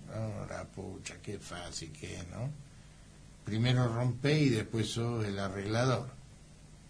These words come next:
No sirve, ¿eh?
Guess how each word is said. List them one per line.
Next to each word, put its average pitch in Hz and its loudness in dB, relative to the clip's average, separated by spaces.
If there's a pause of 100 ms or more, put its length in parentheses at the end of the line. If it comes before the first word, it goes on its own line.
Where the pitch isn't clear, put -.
(2000)
No 104 -4
sirve, 95 4
¿eh? 113 -2